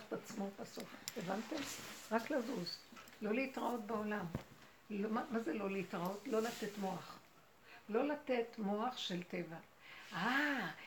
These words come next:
ככה הם אומרים לי? אז מה אם אני הולכת, אני, אני חיה עם השם, למה הם מבלבלים אותי?" נתת להם כוח. אלא מה?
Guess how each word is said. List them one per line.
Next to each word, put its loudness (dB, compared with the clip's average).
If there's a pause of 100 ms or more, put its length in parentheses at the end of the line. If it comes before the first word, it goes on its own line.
(140)
ככה 6
הם 8
אומרים 8
לי? 8 (460)
אז 6
מה 12
אם 8 (100)
אני 2
הולכת, 4
אני, 10 (140)
אני 10
חיה 12 (120)
עם 6
השם, 6 (420)
למה 12
הם 10
מבלבלים 10
אותי?" 4
נתת 2
להם 4 (100)
כוח. 4 (800)
אלא 10
מה? 2